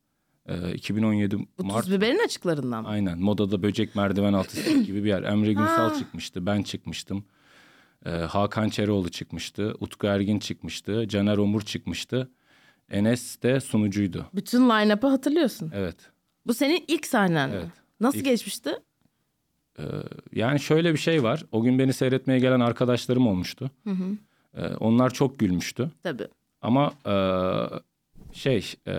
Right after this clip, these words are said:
Speaker 1: yani mesela orada yaptığım şakalardan birkaç tanesini söyleyeyim mi sana? İlk defa setim.
Speaker 2: Evet, evet, evet.
Speaker 1: Optimus Prime şakasını yapıyordum.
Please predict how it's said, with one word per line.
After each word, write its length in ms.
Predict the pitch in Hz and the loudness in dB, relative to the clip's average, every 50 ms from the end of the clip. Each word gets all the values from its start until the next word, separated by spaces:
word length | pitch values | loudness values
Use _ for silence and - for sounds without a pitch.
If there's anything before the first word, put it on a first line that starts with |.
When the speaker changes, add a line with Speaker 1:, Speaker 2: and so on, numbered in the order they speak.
| 98 - - - - | -4 -4 -4 -6 -4
Speaker 1:
yani 300 | - 101 104 113 113 110 | -2 0 2 4 4 4
mesela 280 | 110 113 113 - 120 113 | 4 4 2 2 0 2
orada 200 | 113 120 127 123 | 2 2 4 4
yaptığım 300 | 123 123 123 - 135 120 | 4 2 2 0 -2 -2
şakalardan 580 | - 127 117 - 131 120 120 120 113 123 123 120 | 0 -2 -2 0 2 2 2 4 4 4 2 2
birkaç 280 | - - 127 117 - | 2 2 0 0 0
tanesini 320 | - 120 120 117 - 120 110 | 0 -2 -2 0 -2 -4 -2
söyleyeyim 240 | - 123 135 156 | -2 0 0 0
mi 60 | 165 - | -2 -2
sana? 120 | - - | -2 0
İlk 180 | 110 107 104 - | -2 -2 0 0
defa 260 | - 92 - 95 95 | -4 -2 -2 -4 -6
setim. 220 | - - 190 208 214 | -4 -2 0 2 2
Speaker 2:
Evet, 200 | 240 240 220 240 | 2 2 2 2
evet, 280 | 233 226 226 226 220 | 2 2 2 2 2
evet. 200 | 220 214 214 196 | 2 0 0 0
Speaker 1:
Optimus 280 | 190 - 226 - 107 - | 0 0 0 0 0 0
Prime 220 | - 117 113 113 | 0 0 0 2
şakasını 420 | 101 - 101 - - - - - - | 2 0 -2 -2 -4 -4 -2 0 2
yapıyordum. 300 | - 302 254 214 185 | 4 4 4 4 2